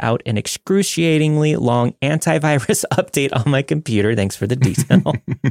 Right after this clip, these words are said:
<laughs> In no time, I had a compelling message from beyond. P R. The third spin, landing on a featureless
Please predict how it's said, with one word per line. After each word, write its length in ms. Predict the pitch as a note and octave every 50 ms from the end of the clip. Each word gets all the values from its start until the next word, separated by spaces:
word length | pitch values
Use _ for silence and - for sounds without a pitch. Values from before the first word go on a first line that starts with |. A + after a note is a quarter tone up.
| - - C#3 - - D#3 D3 - - D3+ - - _
<laughs> 200 | _ _ _ _
In 200 | - C3+ C3+ B2
no 180 | C3 C3+ C#3+ D#3+
time, 400 | D3+ - B2+ G#2 G2+ G2 G2+ G#2+ -
I 80 | - A#2+
had 180 | B2 C3 B2+
a 60 | B2 A#2+
compelling 520 | - A#2 G2 - - C3+ C3+ C#3+ D3 C#3
message 380 | A2+ G2+ - - G2+ F#2 - -
from 240 | - G2 F#2 F#2+
beyond. 540 | F#2 F#2+ G#2+ G2+ - - - - - - - - - _ _ _ _ _ _ _
P 500 | - - C#3+ C#3+ D3+ D#3+ E3+ F#3 F3+ F3 - _ _ _ _ _ _ -
R. 500 | D3 C#3 C3 A2+ G2+ F#2 - E2 - - _ _ _ _ _ _ _ _ _ _ _ _ _ _ _ _ _ _ _ -
The 60 | A2
third 360 | - - - E3 F3 F3+ D#3
spin, 440 | - - - A2+ G2+ G2 G#2+ A2+ - _ _ -
landing 580 | A2+ A#2 C3 C#3 D#3 E3+ F3 D#3+ F3+ F3+ F3 - -
on 160 | D3 C#3+ C3
a 60 | G#2+ -
featureless 720 | - - - E3 F3+ E3+ - - F#3 F3 F3+ F3+ -